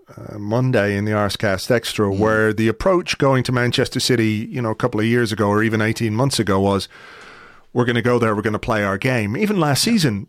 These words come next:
Speaker 1: you know, when we didn't have William Saliba, you know, you could tailor your approach to make sure that the weaknesses in your team were not as exposed. And we didn't. And Mikel Arteta said, "I'm gonna go there and I'm gonna, you know, try and play the way we've played effectively all season,"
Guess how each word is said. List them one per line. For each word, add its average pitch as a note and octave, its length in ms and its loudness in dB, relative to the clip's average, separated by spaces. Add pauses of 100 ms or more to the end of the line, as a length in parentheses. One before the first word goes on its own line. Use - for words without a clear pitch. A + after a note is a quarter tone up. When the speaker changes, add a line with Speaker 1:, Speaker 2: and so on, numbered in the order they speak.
(140)
Speaker 1:
you C3+ 80 2
know, C3 80 4
when A#2+ 160 2
we A#2+ 100 2
didn't D3 240 2
have A#2+ 160 2
William A2 280 2
Saliba, A#2 540 2 (1500)
you C#3+ 180 -2
know, C3 80 2
you D3 300 0
could D#3 300 0
tailor C#3+ 360 2
your B2+ 200 4
approach B2 680 0 (220)
to - 80 0
make C3 220 0
sure B2+ 260 2
that A#2 220 0
the A2+ 180 2
weaknesses B2+ 560 0
in A#2+ 140 2
your A2+ 100 2
team A#2+ 300 0
were A2+ 80 2
not A2 180 2
as A2 140 2
exposed. - 800 -4 (160)
And B2+ 160 2
we B2 100 2
didn't. G3+ 480 -2
And A2 140 -2
Mikel B2 200 0
Arteta A#2+ 320 2
said, A#2 160 2
"I'm B2 120 2
gonna B2+ 160 2
go A#2+ 200 2
there A#2+ 300 2
and A#2+ 140 0
I'm A#2+ 100 0
gonna, A#2 300 2 (180)
you D#3+ 140 -2
know, B2 100 0
try C3+ 320 0
and C3+ 160 2
play A#2 480 0 (400)
the G#2 80 -2
way C3+ 180 2
we've D3+ 200 2
played C3+ 240 2
effectively A2+ 520 0
all A2 200 2
season," A2+ 600 2